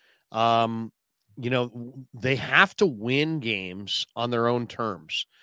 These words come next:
Now, that's not totally foreign for a lot of teams. I mean, this Bengal team is,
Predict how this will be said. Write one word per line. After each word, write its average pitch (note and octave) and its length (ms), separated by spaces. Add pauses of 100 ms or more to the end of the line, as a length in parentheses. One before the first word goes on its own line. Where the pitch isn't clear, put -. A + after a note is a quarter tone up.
(220)
Now, F#3 160
that's A#3 320
not A#3 320
totally E3+ 440
foreign C3+ 480
for A#2+ 160
a A2 60
lot G#2+ 200
of - 80
teams. E2+ 260
I A#2 40
mean, B2 60
this C3+ 140
Bengal E3+ 380
team C3 260
is, A#2+ 160